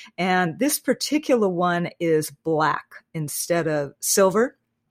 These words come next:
And it's got also this security ring on the end where you can slip a pinky finger, um, or your index finger, depending on whether you're holding it in a forward or a reverse grip. And one of the things that's really great about that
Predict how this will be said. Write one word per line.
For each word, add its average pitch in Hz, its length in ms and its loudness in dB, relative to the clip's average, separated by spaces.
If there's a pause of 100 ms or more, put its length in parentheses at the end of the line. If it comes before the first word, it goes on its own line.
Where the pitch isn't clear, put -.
(640)
And 180 420 0
it's 190 260 2
got 233 360 4
also 220 400 2
this 170 180 -2
security 220 720 0
ring 156 420 -6
on 160 140 -4
the 147 160 -10
end 160 360 -6
where 151 140 -4
you 151 140 -4
can 151 260 -6
slip 202 600 0
a 165 40 -4
pinky 190 360 -4
finger, 170 800 0 (100)
um, 147 340 -4
or 175 460 2 (320)
your 170 260 4
index 196 480 4
finger, 160 320 0
depending 160 460 -6
on 151 160 -4
whether 151 180 -6
you're 143 160 -6
holding 160 460 -2
it 139 240 -6
in 151 120 -6
a 143 60 -6
forward 156 460 0
or 135 140 -2
a 135 60 -2
reverse 151 520 0
grip. 190 300 4
And 175 140 2
one 277 160 4
of 370 120 6
the 226 80 6
things 214 300 4
that's 165 200 -2
really 220 400 0
great 165 460 -2
about 139 400 -8
that 135 220 -10